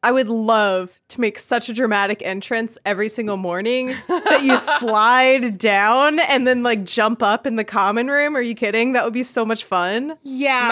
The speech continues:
Speaker 2: My brother Michael, when we were rich as kids, and my brother Michael had one of those, like, loft beds that he slid down a slide to get out of bed
Speaker 3: Oh,
Speaker 2: every
Speaker 3: God.
Speaker 2: morning.
Speaker 1: Oh my gosh.
Speaker 3: I love that.
Speaker 2: And there was, like, a tent underneath.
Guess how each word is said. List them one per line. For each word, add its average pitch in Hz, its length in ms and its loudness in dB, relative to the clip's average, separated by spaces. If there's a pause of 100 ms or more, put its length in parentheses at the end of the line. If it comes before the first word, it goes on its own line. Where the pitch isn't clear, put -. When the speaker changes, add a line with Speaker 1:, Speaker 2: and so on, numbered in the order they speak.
Speaker 2:
My 208 60 -6
brother 208 360 0
Michael, 214 720 -2
when 220 180 -2 (260)
we 226 200 -4
were 285 200 -4
rich 247 240 -2
as 302 200 -6
kids, 170 480 -6 (120)
and 185 300 -4
my 180 140 -2
brother 185 320 -4
Michael 190 420 -2
had 180 260 -6
one 185 140 -6
of 190 140 -14
those, 180 360 -8
like, 170 280 -8 (120)
loft 175 640 -4
beds 202 460 -6
that 170 160 -6
he 165 600 -12
slid 185 800 -6 (100)
down 170 240 -4
a 170 80 -8
slide 170 420 -4
to - 80 -20
get 175 120 -4
out 156 160 -2
of 156 100 -14
bed 156 160 -6
Speaker 3:
Oh, 240 80 -4
Speaker 2:
every 208 320 -8
Speaker 3:
God. 220 60 -10
Speaker 2:
morning. 202 540 -10
Speaker 1:
Oh 185 160 -12
my 165 140 -14
gosh. 165 640 -10
Speaker 3:
I 269 140 -6
love 240 320 -8
that. 208 160 -10
Speaker 2:
And 208 100 -6
there 214 80 -6
was, 214 120 -6
like, 214 120 -4
a 180 120 0
tent 214 420 -4
underneath. 175 580 -10